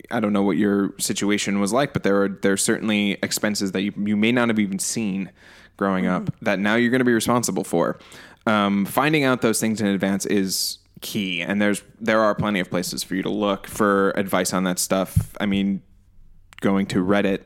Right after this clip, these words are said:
Speaker 1: and find, and asking questions is a, a really good way to, to spark conversations, spe-, especially in personal finance, uh,
Speaker 2: Mm-hmm.
Speaker 1: subreddits. You know, there's a lot of good information there, often from, uh, people who are, if not experts, they are well versed in this type of stuff. So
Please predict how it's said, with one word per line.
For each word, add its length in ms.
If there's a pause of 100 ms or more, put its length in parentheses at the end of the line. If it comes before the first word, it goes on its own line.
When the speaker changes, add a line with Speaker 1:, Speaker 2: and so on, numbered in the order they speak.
(160)
Speaker 1:
and 260
find, 320
and 160
asking 320
questions 760
is 220
a, 320
a 140
really 240
good 180
way 200
to, 360
to 220
spark 260
conversations, 600
spe-, 340
especially 360
in 80
personal 320
finance, 480 (540)
uh, 60
Speaker 2:
Mm-hmm. 540 (120)
Speaker 1:
subreddits. 560 (460)
You 100
know, 80
there's 100
a 60
lot 180
of 60
good 120
information 560
there, 200
often 320
from, 460 (100)
uh, 60
people 300
who 180
are, 480
if 180
not 140
experts, 420
they 160
are 520
well 440
versed 380
in 220
this 140
type 200
of 80
stuff. 220
So 220